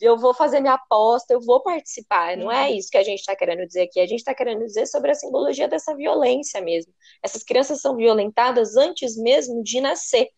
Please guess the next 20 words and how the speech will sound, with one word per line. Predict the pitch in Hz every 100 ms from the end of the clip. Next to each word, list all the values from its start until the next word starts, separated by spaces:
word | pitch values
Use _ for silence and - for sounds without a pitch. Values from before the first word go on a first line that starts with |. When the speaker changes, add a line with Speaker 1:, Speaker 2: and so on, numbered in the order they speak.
| _ _ _ -
Speaker 1:
E | 202
a | 233
gente | 277 339
precisa | - - 320
utilizar | 381 - 254 233
esse | 202 -
pa-, | - 196
essa | 196 196 208
palavra, | 202 190 175 170 175
violência, | 180 240 226 202 185 180 180
violentado, | 165 214 233 226 233 214 180 165 -
porque | 254 - 359 - -
é | 247 349
uma | 403 302
violência | 240 233 214 226 - _ _ -
você | 277 285
não | 294 311
poder | 320 359 392 285 269 370 - _ _ -
dar | 285
vazão | 294 320 269 285